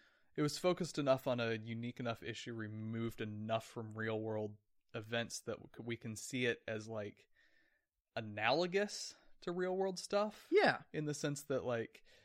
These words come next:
Speaker 1: yeah, there are these groups that have these very specific interests, and they will go to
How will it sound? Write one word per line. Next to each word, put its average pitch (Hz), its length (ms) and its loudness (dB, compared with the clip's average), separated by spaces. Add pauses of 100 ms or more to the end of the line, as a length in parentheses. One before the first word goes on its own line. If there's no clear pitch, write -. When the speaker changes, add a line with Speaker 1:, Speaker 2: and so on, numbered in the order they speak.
(340)
Speaker 1:
yeah, 170 200 10
there 143 200 4
are 143 160 8
these 131 400 0
groups 139 300 -4
that 123 120 0
have 120 140 0
these 117 160 -6
very 113 180 0
specific - 520 -8
interests, 131 600 -2
and 110 160 -6
they 110 200 -2
will 107 180 -2
go 107 180 -4
to 107 220 -4